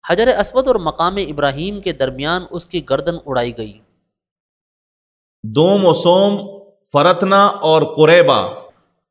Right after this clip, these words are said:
Speaker 1: یہ دونوں ابن خطل کی لونڈیاں تھیں۔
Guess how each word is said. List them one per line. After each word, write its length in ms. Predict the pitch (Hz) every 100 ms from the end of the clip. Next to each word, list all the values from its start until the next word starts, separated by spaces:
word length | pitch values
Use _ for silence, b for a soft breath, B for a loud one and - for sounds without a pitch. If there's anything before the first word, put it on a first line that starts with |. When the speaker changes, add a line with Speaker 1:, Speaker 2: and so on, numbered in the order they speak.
| _
Speaker 1:
یہ 260 | 165 131 214
دونوں 380 | 170 175 190 190 -
ابن 300 | 143 175 185
خطل 380 | - - 160
کی 200 | 160 165
لونڈیاں 500 | 156 127 127 127 135 127
تھیں۔ 380 | - 101 92